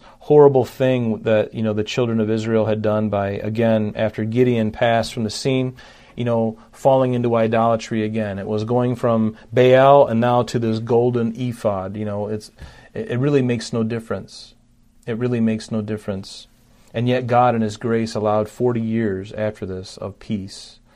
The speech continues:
Uh, actually, it was forty years of peace, and then, um, they began to, after Gideon's death, they, they began to worship.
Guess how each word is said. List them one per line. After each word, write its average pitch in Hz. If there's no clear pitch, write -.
Uh, 117
actually, 123
it -
was 107
forty 147
years 127
of 107
peace, 120
and 107
then, 110
um, 101
they 104
began 107
to, 101
after 107
Gideon's 101
death, 98
they, 101
they 101
began 98
to 95
worship. 95